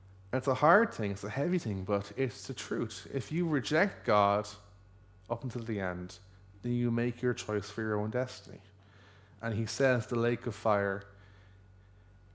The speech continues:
is unbelievers' destiny. But then, in the midst of this, we see that for believers, we have a different outcome. We have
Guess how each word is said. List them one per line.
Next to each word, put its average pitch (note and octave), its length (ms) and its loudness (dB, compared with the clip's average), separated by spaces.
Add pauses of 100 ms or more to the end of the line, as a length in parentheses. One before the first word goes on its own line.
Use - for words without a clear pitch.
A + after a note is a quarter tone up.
is A2 160 -4
unbelievers' G2+ 960 -4 (840)
destiny. - 580 -2 (3000)
But B2+ 140 2
then, E3+ 420 6 (540)
in B2+ 100 0
the A#2+ 60 4
midst F3 240 4
of A#2+ 80 -4
this, A#2 220 0
we B2+ 80 0
see B2 480 0 (100)
that A2+ 220 2
for B2+ 200 2
believers, A2 1000 0 (480)
we C#3 100 0
have C3 160 2
a A2+ 40 -2
different G#2+ 840 -6 (1080)
outcome. G2 460 -10 (1040)
We C3+ 140 0
have A#2+ 560 0